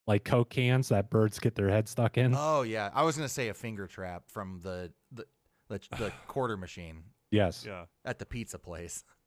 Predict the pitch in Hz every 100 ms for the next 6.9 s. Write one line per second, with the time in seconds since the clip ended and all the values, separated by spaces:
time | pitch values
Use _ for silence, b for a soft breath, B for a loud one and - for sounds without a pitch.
0 | _ 170 143 135 131 131 127 131 123 135
1 | 147 123 113 - 117 - 123 107 104 123
2 | 123 110 - 120 101 135 160 123 98 110
3 | 110 101 92 85 104 98 131 - 113 107
4 | 107 87 98 95 92 98 - 107 98 95
5 | - _ _ _ _ _ - - 110 107
6 | 104 87 98 95 87 98 104 110